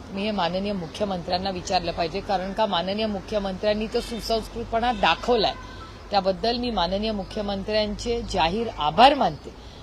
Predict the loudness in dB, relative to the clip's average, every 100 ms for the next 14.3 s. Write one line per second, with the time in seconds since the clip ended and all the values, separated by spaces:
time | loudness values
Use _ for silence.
0 | -18 -18 -18 -12 -6 -4 -2 4 4 4
1 | -2 -2 0 2 2 0 0 -2 -2 -2
2 | -2 0 2 2 2 -2 -2 -2 -2 -4
3 | -4 0 0 2 0 -2 -4 -4 -4 -4
4 | -8 -12 -16 -16 -14 -8 -4 -2 -2 -4
5 | -4 -4 -2 -4 0 0 2 0 -2 -6
6 | -12 -8 -8 -6 -2 0 0 -4 -8 -6
7 | -6 -4 -4 0 4 4 2 0 0 -2
8 | -4 -6 0 2 2 2 -2 -2 -6 -16
9 | -18 -18 -18 -18 -18 -18 -18 -8 -4 -2
10 | -2 -4 -8 -18 -20 -20 -10 -6 0 8
11 | 8 6 0 0 0 0 0 2 6 8
12 | 8 6 -4 -4 -4 -2 -2 -2 -2 0
13 | 0 -2 -6 -12 -6 -4 -2 -4 -4 -4
14 | -4 -6